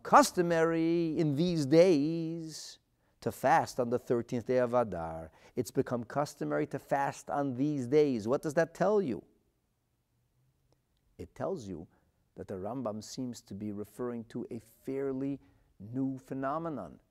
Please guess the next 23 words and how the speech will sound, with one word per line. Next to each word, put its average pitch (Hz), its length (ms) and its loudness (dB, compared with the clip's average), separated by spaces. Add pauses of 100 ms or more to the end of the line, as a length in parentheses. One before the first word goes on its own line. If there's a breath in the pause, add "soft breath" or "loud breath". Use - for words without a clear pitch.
(160)
not 165 360 -2
something 226 440 -2
which 185 180 0
was 202 140 4
observed 196 540 2
in 170 80 -4
the 208 60 -4
times 160 320 -2
of 196 80 0
the 220 60 -10
Talmud. 294 460 0 (1500 soft breath)
To 151 100 2
fast 165 420 6
on 170 100 4
the 190 100 4
thirteenth. 196 540 2 (200 loud breath)
And 175 220 6
why 185 320 10
do 190 180 4
we 254 180 0
fast? 302 580 2 (240 loud breath)
Zecher 226 640 8
letanit 226 1080 6